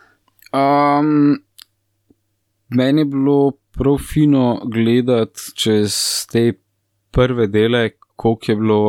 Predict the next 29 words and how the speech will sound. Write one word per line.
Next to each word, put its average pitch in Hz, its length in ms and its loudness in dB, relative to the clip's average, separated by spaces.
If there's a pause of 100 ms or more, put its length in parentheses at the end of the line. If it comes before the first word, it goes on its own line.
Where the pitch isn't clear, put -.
enih 107 440 0 (200)
dvo-, 110 480 -2
tro-, 107 440 0 (120)
šte-, - 560 -6
četre-, 107 600 -4
četvero 113 600 -4
bojev, 104 440 -2 (500)
sploh - 440 -2
po 117 120 -8
prvih 120 360 -2
postankih, 104 640 -4 (720)
ko - 60 -6
so - 180 -4
se 101 140 -6
začeli 110 540 -2
ljudje 107 340 0
skupaj 117 400 -2
zbijati, 104 480 0
smo - 140 -4
imeli 101 320 0
ene 98 180 0
par 92 340 -4 (600)
res 104 300 0
kul, 101 300 -2 (480)
kul, 98 460 -2
eh, 92 340 -2
fightov, 90 640 -2
pa 90 360 -4
v-, 104 260 -6